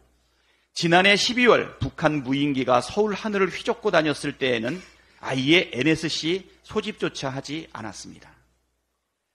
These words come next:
군 통수권자인 대통령이 북한의 도발에도 상황을 통제하고 진두지휘하지 않습니다. 이런 시기면 긴박한 상황이 발생했을 때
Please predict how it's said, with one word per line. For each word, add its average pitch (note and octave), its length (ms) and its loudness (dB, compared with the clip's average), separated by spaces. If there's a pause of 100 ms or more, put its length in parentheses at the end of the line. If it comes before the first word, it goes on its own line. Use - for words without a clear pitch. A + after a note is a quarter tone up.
(280)
군 F3 240 0
통수권자인 G#3 760 2
대통령이 D#3+ 680 0 (400)
북한의 D3 440 0
도발에도 B2+ 640 2
상황을 G3+ 440 -4
통제하고 F#3 760 -2 (220)
진두지휘하지 F#3 1200 -2
않습니다. A#2+ 600 -12 (1160)
이런 E3 200 2
시기면 G#3 580 0 (440)
긴박한 G3 580 0
상황이 G#3+ 400 0
발생했을 D3+ 680 -2
때 C3+ 280 0